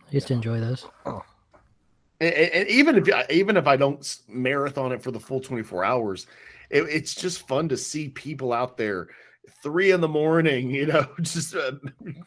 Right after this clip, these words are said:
Speaker 3: running on the, from Thunder Mountain to Splash Mountain.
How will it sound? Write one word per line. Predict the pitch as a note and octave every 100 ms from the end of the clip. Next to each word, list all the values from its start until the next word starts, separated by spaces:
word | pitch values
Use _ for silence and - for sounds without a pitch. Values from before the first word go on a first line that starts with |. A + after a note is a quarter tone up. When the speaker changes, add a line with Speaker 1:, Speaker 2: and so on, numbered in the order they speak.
| -
Speaker 3:
running | C#3+ F3 E3+ D#3+
on | D3+
the, | C#3+ C3+ B2 A2+
from | C#3+ A#2+
Thunder | A2 - E3 D3+
Mountain | D3+ C#3+ C3
to | B2+
Splash | - D#3 C3 A#2
Mountain. | A#2 A2+ G2+ F#2+